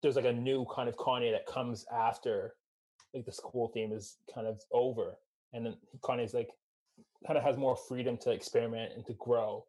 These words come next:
as soon as, like, the school theme wraps up. And I think the school theme wraps up super quickly on, on Graduation,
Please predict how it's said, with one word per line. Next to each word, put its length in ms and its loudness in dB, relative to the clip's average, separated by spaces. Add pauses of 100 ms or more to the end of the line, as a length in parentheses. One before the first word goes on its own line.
(760)
as 300 2
soon 200 2
as, 160 -2
like, 220 2
the 80 2
school 540 0
theme 200 0
wraps 340 0
up. 280 2
And 100 -8
I 40 -4
think 220 -4 (200)
the 120 2
school 200 2
theme 180 -2
wraps 260 2
up 160 0
super 300 -4
quickly 360 -4
on, 240 0
on 400 -2
Graduation, 600 0